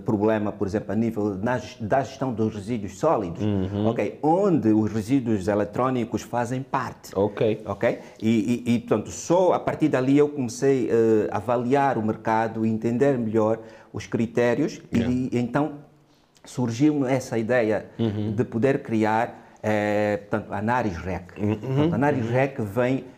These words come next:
Speaker 1: É, portanto, é uma startup,
Speaker 2: Yeah.
Speaker 1: pronto, que foi criada em dois mil e vinte,
Speaker 2: Uhum.
Speaker 1: que vem, eh, resguardar todos esses critérios a nível de impacto ambiental
Speaker 2: Muito
Speaker 1: e
Speaker 2: fixe.
Speaker 1: para dar um tratamento diferenciado na gestão do, dos resíduos eletrónicos em Angola.
Speaker 2: Muito fixe.
Speaker 1: Nós somos um diferencial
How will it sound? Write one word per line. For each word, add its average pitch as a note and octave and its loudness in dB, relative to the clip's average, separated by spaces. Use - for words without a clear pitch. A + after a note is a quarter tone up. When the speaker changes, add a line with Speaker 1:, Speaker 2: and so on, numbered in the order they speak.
Speaker 1:
É, G#2+ 0
portanto, A2 -4
é A#2+ 4
uma D#3+ 2
startup, A#2+ -4
Speaker 2:
Yeah. F2+ -2
Speaker 1:
pronto, G2 -8
que G#2 0
foi A2 0
criada A2 -2
em A2 0
dois B2 -2
mil A2+ 0
e A2 2
vinte, G#2+ -4
Speaker 2:
Uhum. G2+ -6
Speaker 1:
que B2+ 0
vem, B2 0
eh, A#2+ 2
resguardar B2 0
todos D3 2
esses C#3 0
critérios A#2+ -2
a A#2 -2
nível C3+ 0
de A#2 -6
impacto B2 -4
ambiental A2 -2
Speaker 2:
Muito F#2+ -12
Speaker 1:
e B2 2
Speaker 2:
fixe. C#3 2
Speaker 1:
para B2+ -2
dar D3 0
um D3+ -4
tratamento C3+ -4
diferenciado A2+ -4
na C3 0
gestão B2+ -4
do, A2+ -4
dos G#2+ -4
resíduos G#2 -6
eletrónicos A2+ -4
em A#2+ -4
Angola. F#2+ -2
Speaker 2:
Muito G2 -6
fixe. - -8
Speaker 1:
Nós B2+ 0
somos D3+ 2
um D3+ 4
diferencial A#2+ 0